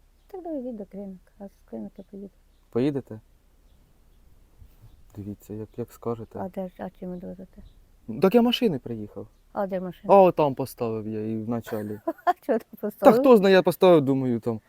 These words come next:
Speaker 1: А я чую, собака гав-гав-гав, каже, як обіць розгавкається. Та гав-, заводить, якого чорта заводить.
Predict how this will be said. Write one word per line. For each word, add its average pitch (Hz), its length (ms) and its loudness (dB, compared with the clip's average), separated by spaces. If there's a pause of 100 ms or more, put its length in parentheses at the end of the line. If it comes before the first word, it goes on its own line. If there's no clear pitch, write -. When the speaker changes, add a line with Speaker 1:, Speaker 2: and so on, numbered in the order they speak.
(220)
Speaker 1:
А 508 120 0
я 427 60 -2
чую, 403 200 0
собака 277 340 0
гав-гав-гав, 233 560 6
каже, 226 200 0
як 214 140 -2
обіць 202 300 -2
розгавкається. 185 600 -4
Та 190 120 -6
гав-, 233 460 -2
заводить, 349 400 -2
якого 214 240 -8
чорта 202 300 -12
заводить. 185 380 -6